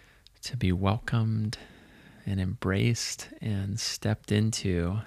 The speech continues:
The darkness can be frightful, but it is also a place of new beginnings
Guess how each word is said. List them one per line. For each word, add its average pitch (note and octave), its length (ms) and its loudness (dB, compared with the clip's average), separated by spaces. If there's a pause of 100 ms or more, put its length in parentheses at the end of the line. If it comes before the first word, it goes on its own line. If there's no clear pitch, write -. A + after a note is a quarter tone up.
(2250)
The G#2 100 0
darkness - 480 4
can C3 240 4
be C#3 100 4
frightful, G#2 760 -2 (1700)
but G#2+ 160 2
it G2+ 160 0
is G2 160 -2
also A2+ 760 0 (580)
a A2+ 60 0
place - 500 2
of G#2 240 -2
new G#2 460 4
beginnings G2 1040 0